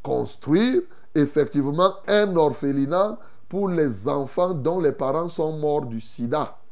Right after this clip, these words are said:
C'était ça mon projet à moi. Jusqu'à acheter le terrain. Voilà.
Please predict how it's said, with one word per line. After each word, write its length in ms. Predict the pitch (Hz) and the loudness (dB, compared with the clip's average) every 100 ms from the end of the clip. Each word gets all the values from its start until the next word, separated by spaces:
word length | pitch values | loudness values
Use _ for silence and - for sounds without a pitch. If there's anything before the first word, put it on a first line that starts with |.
| - - - | -14 -14 0
C'était 380 | - 196 254 233 | 4 4 6 4
ça 240 | - 220 | 4 2
mon 320 | 208 190 170 | 4 2 2
projet 520 | 160 170 165 151 190 190 | 0 2 2 4 2 2
à 200 | 147 139 | 0 0
moi. 560 | 127 123 151 180 - - - - - - - - | -2 -2 4 4 4 -4 -12 -12 -12 -12 -12 -6
Jusqu'à 500 | 175 175 226 - 175 | 0 2 2 2 4
acheter 400 | 165 165 165 190 | 4 2 2 4
le 120 | 190 156 | 4 4
terrain. 360 | - 160 175 156 - - - - - - | 6 8 8 6 0 -10 -8 -8 -10 -4
Voilà. 500 | - 165 156 113 | 4 6 6 4